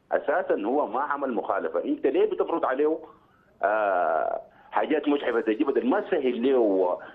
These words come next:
وتديه اللي بحكم ال-، ال-، النشاط العمل والسمعة الجميلة اللي عملها في الأسواق الخارجية و-، آه، والأسواق دي، إنه أنت بتكون بتحجمه؟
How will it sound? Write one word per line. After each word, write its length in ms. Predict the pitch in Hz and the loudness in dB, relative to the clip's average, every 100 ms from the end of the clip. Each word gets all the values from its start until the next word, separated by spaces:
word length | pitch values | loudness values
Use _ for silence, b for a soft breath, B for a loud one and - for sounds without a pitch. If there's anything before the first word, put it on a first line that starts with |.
| - | -2
وتديه 840 | 104 107 101 92 - 101 135 139 | 0 2 0 0 0 0 2 2
اللي 120 | 135 - | 2 2
بحكم 500 | 107 - 139 139 110 | 0 0 -2 0 -2
ال-، 160 | 92 | 0
ال-، 200 | 78 87 | -2 0
النشاط 580 | 92 92 95 - 127 123 | 0 0 -2 0 0 0
العمل 460 | 98 113 120 107 95 | -2 -2 0 0 2
والسمعة 600 | 85 82 - 120 107 90 | 0 0 -2 -2 -2 -2
الجميلة 460 | - 90 113 117 | -2 0 2 0
اللي 100 | 87 | 0
عملها 300 | 85 107 104 | -2 0 -2
في 60 | 90 | 0
الأسواق 380 | 87 101 107 92 | -2 0 0 0
الخارجية 640 | - 87 85 95 104 - B B B - | 0 0 -2 0 0 0 B B B 0
و-، 120 | 92 | 2
آه، 1200 | 90 85 80 85 80 76 82 80 76 76 82 78 | 2 0 0 0 0 0 0 0 -2 -2 -2 0
والأسواق 800 | 85 85 82 101 107 - 123 123 | 0 0 0 0 -2 2 0 0
دي، 220 | 120 120 B B 127 | -4 -6 B B -2
إنه 280 | 143 135 131 | 0 2 0
أنت 200 | - 127 | 0 -2
بتكون 320 | - 135 131 | -2 -2 -2
بتحجمه؟ 580 | 101 - - 135 170 | -2 -4 -4 -2 -4